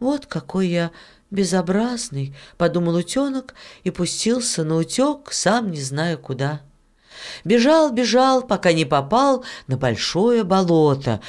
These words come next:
где жили дикие утки. Усталый и печальный, он просидел там всю ночь.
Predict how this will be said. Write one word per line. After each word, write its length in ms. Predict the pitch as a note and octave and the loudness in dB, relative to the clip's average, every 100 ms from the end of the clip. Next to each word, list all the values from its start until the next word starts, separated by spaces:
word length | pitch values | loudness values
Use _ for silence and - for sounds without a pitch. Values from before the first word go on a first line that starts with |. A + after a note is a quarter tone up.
| - | -10
где 220 | B2 A#2 A2+ | -2 0 0
жили 480 | G#2+ G#3 A#3 A#3+ | 0 0 0 0
дикие 800 | F#3+ C3 B2 A#2+ A#2 - F3+ G3 | -2 -4 -4 -4 -6 -6 -4 -2
утки. 640 | G3 B2+ G2 - - G#2 - _ _ _ _ _ - - | -4 -6 -6 -12 -12 -12 -14 _ _ _ _ _ -18 -6
Усталый 520 | D#3 - G#3+ G3 F#3+ | -4 -2 0 2 0
и 20 | |
печальный, 800 | F#3 F3 - A3+ B3+ A#3+ A#3 A3+ - - - - | -2 -4 0 0 0 -2 -6 -8 -14 -20 -16 -4
он 180 | C3+ B2+ | -2 -2
просидел 640 | C3 - C3+ A2+ A3+ A#3+ | -4 -2 -4 0 0 0
там 300 | A#3+ F#3 F#3 | -2 -6 -4
всю 280 | - - A#2 | -8 -6 -4
ночь. 560 | G#2+ G#2 A2 - - | -4 -6 -8 -12 -14